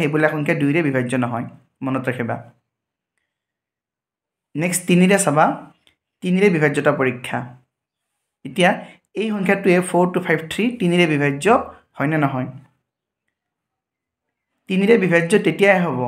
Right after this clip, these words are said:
যেতিয়া এই সংখ্যাটোত থকা অংককেইটাৰ সমষ্টি যদি তিনিৰে বিভাজ্য হয়। গতিকে আমি অংককেইটাৰ সমষ্টি আমি যোগ কৰি চাম। কি আছিল? ফ'ৰ প্লাছ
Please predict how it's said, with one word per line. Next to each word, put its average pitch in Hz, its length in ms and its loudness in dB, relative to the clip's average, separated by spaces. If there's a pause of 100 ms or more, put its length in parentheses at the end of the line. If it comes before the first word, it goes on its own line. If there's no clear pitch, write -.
(440)
যেতিয়া 170 380 2 (1120)
এই 226 140 -6
সংখ্যাটোত 190 440 0
থকা 170 220 2 (540)
অংককেইটাৰ 226 520 4
সমষ্টি 190 320 -2 (100)
যদি 190 200 0
তিনিৰে 175 320 4
বিভাজ্য 127 260 -2 (140)
হয়। 120 140 -2 (840)
গতিকে 147 260 -6
আমি 185 80 0 (100)
অংককেইটাৰ 185 460 2 (420)
সমষ্টি 170 380 -2
আমি 190 140 -2
যোগ 147 180 -2
কৰি 139 200 -4
চাম। 127 140 -6 (800)
কি - 140 -6
আছিল? 226 180 -2 (540)
ফ'ৰ 185 240 6 (480)
প্লাছ 170 260 -2